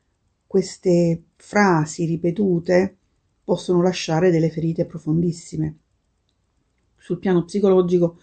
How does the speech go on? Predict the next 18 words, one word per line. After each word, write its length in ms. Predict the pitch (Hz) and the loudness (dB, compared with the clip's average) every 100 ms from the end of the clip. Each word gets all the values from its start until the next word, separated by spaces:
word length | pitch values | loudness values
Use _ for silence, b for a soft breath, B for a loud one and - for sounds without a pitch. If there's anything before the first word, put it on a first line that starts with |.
| b b | b b
queste 280 | - 175 175 | -8 -4 -2
parole 260 | 185 214 190 | 2 2 2
diventano 540 | 165 170 170 170 165 | 2 2 2 0 -2
spesso 400 | - - 190 170 | -2 -6 -4 -2
delle 180 | 165 165 | 0 0
convinzioni 760 | 170 170 175 170 220 185 165 b b | 2 2 0 0 0 0 0 b b
interiori 680 | 202 185 180 185 196 185 175 | 0 0 4 2 6 6 6
inconsce 800 | 190 185 185 170 165 - 208 208 B B | 4 2 2 2 0 -2 -4 -4 B B
che 160 | _ 185 | _ -4
poi 160 | 196 | 2
accompagnano 580 | 214 214 175 170 175 196 | 2 2 -2 0 0 2
la 120 | 175 | 0
persona 400 | 160 156 - 180 | -2 -6 -2 -2
per 140 | 165 165 | 0 0
anni. 380 | 180 160 156 156 _ _ _ | 2 2 -2 -6 _ _ _
Molti 240 | - 175 180 | -4 -2 2
adulti 380 | 180 262 - 170 | 4 4 2 -2
portano 520 | 156 - 165 156 | -2 -2 -2 -2